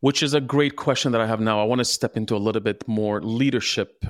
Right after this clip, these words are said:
uh, advice, especially, um,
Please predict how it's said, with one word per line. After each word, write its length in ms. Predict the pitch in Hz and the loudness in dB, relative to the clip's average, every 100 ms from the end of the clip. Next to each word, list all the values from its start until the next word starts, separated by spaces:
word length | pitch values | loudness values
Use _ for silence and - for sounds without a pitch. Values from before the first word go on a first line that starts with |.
| - | -6
uh, 300 | 101 92 90 | -4 -2 -2
advice, 580 | - 98 92 85 - - | -2 -4 -4 -4 -4 -4
especially, 800 | - - 135 - 151 139 135 131 - | -4 -2 -2 0 0 2 0 -2 -4
um, 540 | 101 98 98 98 90 | -2 -2 -2 -4 -8